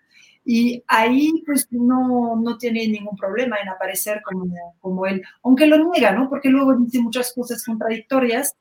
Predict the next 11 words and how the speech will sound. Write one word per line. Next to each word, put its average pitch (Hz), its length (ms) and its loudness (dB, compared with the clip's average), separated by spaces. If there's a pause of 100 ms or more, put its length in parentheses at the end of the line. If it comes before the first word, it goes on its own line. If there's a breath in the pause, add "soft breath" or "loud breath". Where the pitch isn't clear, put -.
(420 loud breath)
eh, 185 1200 0
niega 233 500 4
haber 220 200 -2
sido 226 340 2 (100)
él 220 260 -2
que 226 80 -4
solicitó 214 600 -4
esa, 202 540 2 (340)
esa 196 260 0
detención 240 760 4
como 196 280 -2